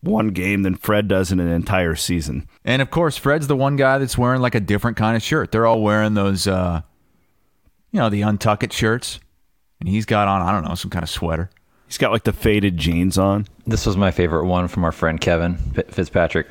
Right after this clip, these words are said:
Speaker 3: Fred and the Tantrums.
Speaker 2: Yes, that's good.
Speaker 3: Like
Speaker 2: Play
Speaker 3: Fitz
Speaker 2: on
Speaker 3: and the
Speaker 2: Fitz and the
Speaker 3: Tantrums.
Speaker 2: Tantrums.
Speaker 3: Yep.
Speaker 1: Uh,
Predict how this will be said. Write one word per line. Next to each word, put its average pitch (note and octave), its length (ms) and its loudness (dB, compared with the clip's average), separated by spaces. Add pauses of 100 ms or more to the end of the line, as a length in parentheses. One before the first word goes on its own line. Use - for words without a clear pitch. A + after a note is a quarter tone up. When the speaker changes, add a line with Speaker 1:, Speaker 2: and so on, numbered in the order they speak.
Speaker 3:
Fred G#2+ 380 2
and F#2+ 100 0
the F2 60 0
Tantrums. F#2 680 -2 (840)
Speaker 2:
Yes, C3 420 2
that's B2 240 0
good. A2 300 0 (960)
Speaker 3:
Like E2+ 100 -2
Speaker 2:
Play A#2 240 2
Speaker 3:
Fitz A2+ 60 2
Speaker 2:
on A2 80 2
Speaker 3:
and - 20 0
the D#2+ 60 -4
Speaker 2:
Fitz B2+ 240 0
and F#2 180 0
the - 20 -6
Speaker 3:
Tantrums. E2+ 520 -2
Speaker 2:
Tantrums. D#2 280 -6
Speaker 3:
Yep. - 600 -8
Speaker 1:
Uh, - 20 -16